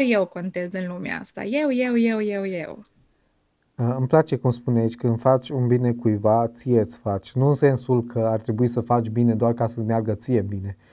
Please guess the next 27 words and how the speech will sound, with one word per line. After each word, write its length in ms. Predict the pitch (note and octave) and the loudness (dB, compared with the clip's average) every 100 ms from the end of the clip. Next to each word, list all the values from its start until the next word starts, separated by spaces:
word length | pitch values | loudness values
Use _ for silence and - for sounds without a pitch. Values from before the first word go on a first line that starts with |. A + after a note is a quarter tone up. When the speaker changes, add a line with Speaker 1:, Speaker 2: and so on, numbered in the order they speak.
| _ _ _ | _ _ _
Speaker 2:
ci 160 | - - | -10 -4
în 260 | A#2+ A#2+ | -2 0
sensul 400 | A#2 D3+ D3+ D3 | 2 2 2 -2
că 160 | - B2+ | 2 2
binecuvântarea 960 | A2+ A#2+ A#2 A#2+ A2 A2+ A2+ D3 C#3 | 2 2 2 2 -2 0 2 2 4
este 260 | B2+ B2 B2 | 2 0 -4
un 160 | A#2 A#2 | -2 -4
ciclu. 480 | - A2+ - - | -6 -10 -10 -10
Dacă 300 | G#2 G#2+ - | -6 -6 -2
ești 200 | B2+ C#3 | 0 0
binecuvântat, 720 | C3 B2+ A#2+ A#2 A2+ G#2 B2 | 0 -2 -2 -2 -4 -2 -2
binecuvântezi 960 | A2 A2 G2+ - G2+ G2+ G2 C3 D3+ D3 | -2 -4 -6 -6 -6 -6 -2 0 0 -4
și 60 | - | -4
în 80 | A2+ | -2
momentul 340 | A2+ C#3 C3+ | 0 0 -2
în 60 | B2 | -2
care 200 | A#2+ A#2 | 0 0
binecuvântezi 800 | G#2+ G#2+ - G#2+ G#2 C3 C3+ B2+ | -2 -6 -6 -8 -4 0 0 0
și 100 | C3+ | 2
alții 300 | C3+ C3 A#2+ | 2 0 -4
te 120 | A#2 | -4
binecuvântează 720 | A2 A2 A#2+ A2+ A#2 A#2 A2 | -4 -6 -6 -6 -2 -2 -4
pe 160 | G#2+ G#2 | -6 -6
tine 260 | A#2+ A2 | -4 -4
la 160 | G2+ G#2 | -2 -2
rândul 300 | A#2 A2 A2 | -4 -4 -2
lor 240 | B2+ C3 | -2 -2